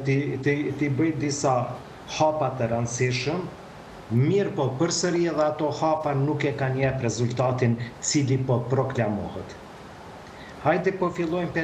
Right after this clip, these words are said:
trajtojmë çështjen e targave. Kur sekretari Blinken pa të thënë, "Shtyheni për dhjetë muaj edhe po e kryjm këtë punë", kryeministri Kurti e quajti atë naiv, ishte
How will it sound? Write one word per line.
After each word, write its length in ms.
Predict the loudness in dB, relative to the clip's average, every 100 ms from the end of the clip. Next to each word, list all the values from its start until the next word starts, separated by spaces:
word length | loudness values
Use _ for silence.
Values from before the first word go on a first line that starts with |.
| 0
trajtojmë 500 | -2 0 -2 -2 -2
çështjen 540 | -2 -4 -2 -2 -2
e 20 | -2 -2
targave. 520 | -2 -2 -6 -8 -10 -12 -14 -14 -14 -14 -2 2
Kur 180 | 4 2 0
sekretari 680 | 0 0 2 2 2 2 2
Blinken 500 | 0 0 0 -2 -4 -6 -12 -12 -12 -12 -2
pa 120 | 0
të 140 | 0 0
thënë, 320 | 0 0 -6 -10 -10 -4
"Shtyheni 580 | -2 0 2 2 0 -2
për 160 | -2 -2
dhjetë 340 | 0 0 0 0
muaj 240 | 2 2 2
edhe 140 | 0 0
po 140 | 2
e 160 | 2 2
kryjm 400 | 2 2 2 -2
këtë 200 | -4 -4 -2
punë", 260 | 0 -2 -8 -14 -18 -20 -20 -20 -20 -20 -20 -20 -20 -20 -18 -18 -18 -16 0
kryeministri 680 | 2 4 2 2 2 0 0
Kurti 400 | 2 2 2 0
e 40 |
quajti 500 | 0 0 0 0 0
atë 280 | 0 0 0 0 0
naiv, 420 | 0 0 0 -2 -10 -16 -18 -18 -20 -20 -20 -20 -20 -20 -20 -20 -4 0
ishte 320 | 2 2